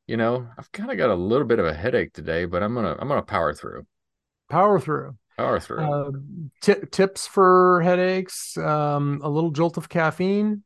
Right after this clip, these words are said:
Speaker 2: can be helpful there.
Speaker 1: Mm-hmm.
Speaker 2: Um, for me, I think I'm a little bit of a weirdo, but for me, sunlight.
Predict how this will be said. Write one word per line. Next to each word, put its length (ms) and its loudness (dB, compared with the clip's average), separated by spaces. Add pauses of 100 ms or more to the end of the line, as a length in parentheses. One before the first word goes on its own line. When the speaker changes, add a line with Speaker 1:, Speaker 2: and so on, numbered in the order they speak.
(120)
Speaker 2:
can 160 -4
be 100 -2
helpful 460 -2 (120)
there. 260 0
Speaker 1:
Mm-hmm. 720 -14
Speaker 2:
Um, 560 2 (100)
for 240 2
me, 640 6
I 100 -4
think 220 -2
I'm 120 2
a 40 4
little 200 0
bit 140 2
of 80 -2
a 40 -2
weirdo, 680 -2
but 160 -10
for 140 -2
me, 420 0 (400)
sunlight. 720 0